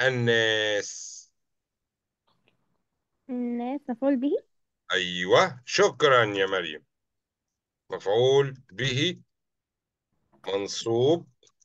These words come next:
Speaker 1: وعلامة نصبه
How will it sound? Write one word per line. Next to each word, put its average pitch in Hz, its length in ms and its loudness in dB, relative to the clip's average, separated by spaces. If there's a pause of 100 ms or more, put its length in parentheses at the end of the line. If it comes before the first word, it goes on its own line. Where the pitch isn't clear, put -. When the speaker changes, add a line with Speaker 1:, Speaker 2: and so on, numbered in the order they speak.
(420)
Speaker 1:
وعلامة 107 880 0 (840)
نصبه 98 800 -6